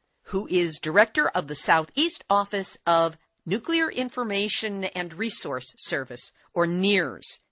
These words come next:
Mary is an expert on the impact of radiation on women and reproduction, and has presented her information at the United Nations, at Doctor Caldicott's Symposium of the Dynamics of Possible Nuclear Extinction,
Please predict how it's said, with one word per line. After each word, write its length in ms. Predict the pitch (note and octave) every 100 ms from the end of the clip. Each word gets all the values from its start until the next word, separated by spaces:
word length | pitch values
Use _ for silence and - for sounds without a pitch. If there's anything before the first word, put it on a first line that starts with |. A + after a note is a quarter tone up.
| _ _ _ _ _ _ _
Mary 340 | G#3 C4+ F#4 F#4+
is 120 | G#3+
an 140 | G3 -
expert 460 | - - C#3+ B2+ -
on 120 | C#3+
the 160 | D3+
impact 420 | F#3+ G3 G3 F#3+ E3
of 140 | C#3
radiation 640 | E3+ E3 D#3+ D#3+ - D#3+ -
on 180 | D3 D3+
women 240 | F3 E3
and 140 | D#3
reproduction, 680 | D3+ D3 - D#3 E3 - A#2+ _ _ _ _ -
and 140 | E3+
has 220 | F3 E3
presented 500 | - E3+ F#3 B3+ D4+
her 140 | B3+ A#3+
information 800 | A#3 A3+ G#3+ F3+ F#3 - F#3 F3
at 220 | E3+ E3
the 80 | -
United 440 | D3 C#3+ C3+ C3 B2+
Nations, 500 | A3 - A3 G3+ - - - G3
at 180 | G3
Doctor 320 | - E3+ - E3
Caldicott's 640 | - F#3+ F#3+ G3 D#3+ -
Symposium 720 | E3+ - F#3 F3+ F3+ E3+ E3+
of 160 | E3 C#3+
the 80 |
Dynamics 560 | D3+ D#3 D#3+ E3 E3+ -
of 140 | C#3
Possible 460 | - F3+ F3+ F3 E3
Nuclear 380 | D#3 D3 D3 C#3
Extinction, 600 | - - A3 - A#3 A3